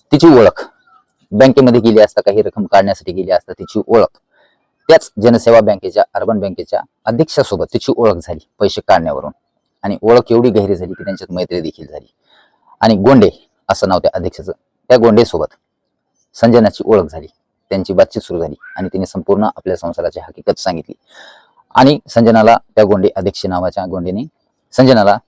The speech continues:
त्याच बँकेमध्ये नोकरी दिली, बारा हजार पगाराने त्याच बँकेमध्ये नोकरी कर म्हणून सांगितलं. तिने पाच सहा महिने, वर्ष नोकरी केली, चांगलं चालू लागलं, पगार येऊ लागले महिन्याच्या महिन्याला, रिलेशन चांगले होते. परंतु वर्ष सहा महिन्यानंतर संजनाच्या नावाने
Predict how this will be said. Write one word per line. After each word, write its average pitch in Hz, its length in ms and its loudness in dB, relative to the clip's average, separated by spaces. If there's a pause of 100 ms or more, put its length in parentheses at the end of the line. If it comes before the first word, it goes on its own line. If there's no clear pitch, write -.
त्याच 113 180 4
बँकेमध्ये 90 440 -4
नोकरी 80 300 -6
दिली, 73 160 -16 (300)
बारा 92 260 2
हजार 85 200 -4
पगाराने 82 420 -6 (100)
त्याच - 240 0
बँकेमध्ये 87 400 -12
नोकरी 92 280 -6
कर 82 120 -12
म्हणून 85 160 -14
सांगितलं. - 380 -14 (400)
तिने 143 120 0
पाच 131 180 2
सहा 120 100 4
महिने, 113 140 0
वर्ष 104 240 0
नोकरी 92 300 -6
केली, 90 300 -10
चांगलं 101 260 -2
चालू 90 200 -8
लागलं, 87 220 -6 (100)
पगार 92 200 0
येऊ 90 120 -4
लागले 85 200 -8
महिन्याच्या 85 340 -16
महिन्याला, 85 280 -14
रिलेशन 92 320 -6
चांगले - 240 -8
होते. - 160 -10 (100)
परंतु - 300 -2 (1040)
वर्ष 123 240 4
सहा 143 220 4
महिन्यानंतर 113 380 4
संजनाच्या 120 500 2
नावाने 87 360 -2